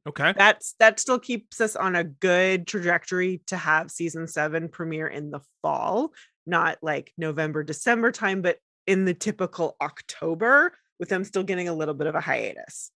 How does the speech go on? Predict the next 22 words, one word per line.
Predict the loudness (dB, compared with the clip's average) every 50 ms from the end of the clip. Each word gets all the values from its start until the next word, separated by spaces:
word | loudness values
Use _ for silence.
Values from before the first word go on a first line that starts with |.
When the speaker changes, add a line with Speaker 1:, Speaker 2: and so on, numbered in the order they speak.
| _ _ _
Speaker 1:
And | 2 2 2 4 2
if | 0 0 0
season | 0 0 0 0 0 -2 -2 -2
se-, | -2 0 0 0 2 0
if | -2 -2 0
season | 2 2 2 2 0 0
seven | 2 2 2 2 0 -2
is | -4 -4 -4
the | -6 -6
final | -2 0 0 0 0 -2 -4 -6 -6
one, | -6 -6 -8 -6 -6
you | -4 -2
know | -2 -2 -2
they're | -2 -4 -6 -6
gonna | -6 -8 -8
drag | -8 -8 -8 -8 -10 -12
that | -14 -14 -14
thing | -14 -18 -20 -20 -20
out. | -20 -20 -20 -20 _ _ _ _ _ -18 -18 -18 _ _ _ _ -4
Speaker 2:
Well, | 0 2 4 4 4 4 2 0 -2
I | -4
mean, | -2 0 0 0 0 -2 -6